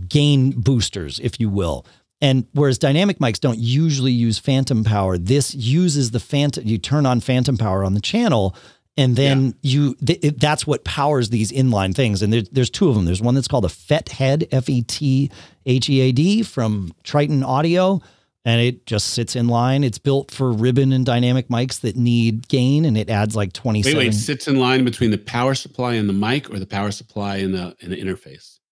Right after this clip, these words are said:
Speaker 1: There, so with a dynamic mic, there's no power supply. Like I said, I wouldn't necessarily
Speaker 2: Okay,
Speaker 1: use
Speaker 2: got it.
Speaker 1: these with yours. I, I, I would look into it. You might be able to, but,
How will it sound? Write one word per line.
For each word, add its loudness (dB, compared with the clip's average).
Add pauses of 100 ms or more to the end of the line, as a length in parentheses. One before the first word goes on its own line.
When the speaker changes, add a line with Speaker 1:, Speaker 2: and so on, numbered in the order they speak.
(260)
Speaker 1:
There, 2
so -2
with 2
a 2
dynamic 0
mic, -2 (200)
there's 0
no 2
power 0
supply. -4
Like 0
I 2
said, -2
I 2
wouldn't 2
necessarily 0
Speaker 2:
Okay, 0
Speaker 1:
use 0
Speaker 2:
got -2
it. 2
Speaker 1:
these -2
with -4
yours. -4
I, -4 (100)
I, 0
I 4
would 2
look 2
into 2
it. -2
You 2
might 2
be 2
able 0
to, -2
but, -2